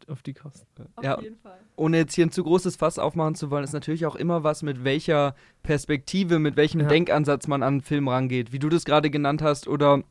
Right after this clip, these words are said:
Speaker 3: wie wir es eben auch schon hier bei, bei American Psycho gesagt
Speaker 1: Mhm.
Speaker 3: haben,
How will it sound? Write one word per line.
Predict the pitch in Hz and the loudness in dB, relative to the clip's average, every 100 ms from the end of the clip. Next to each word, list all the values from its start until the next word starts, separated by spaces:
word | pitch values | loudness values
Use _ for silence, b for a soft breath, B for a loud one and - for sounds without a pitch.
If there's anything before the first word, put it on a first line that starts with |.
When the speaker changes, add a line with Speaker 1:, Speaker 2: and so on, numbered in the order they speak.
| _ _ _ - | _ _ _ -12
Speaker 3:
wie | - 147 | -4 0
wir | 151 | 0
es | 139 | 0
eben | - 160 165 156 | 2 2 4 2
auch | 127 139 | 2 0
schon | - 147 139 135 127 - _ _ | 0 0 2 2 -2 -4 _ _
hier | - 147 143 | -4 0 0
bei, | 123 123 120 120 120 _ - | 0 -2 0 -2 -4 _ 2
bei | 165 | 4
American | 165 180 190 185 | 4 2 2 -2
Psycho | - 170 190 151 | 2 2 2 -2
gesagt | 135 123 117 170 | -2 0 0 2
Speaker 1:
Mhm. | 165 | 0
Speaker 3:
haben, | 117 117 | 0 -2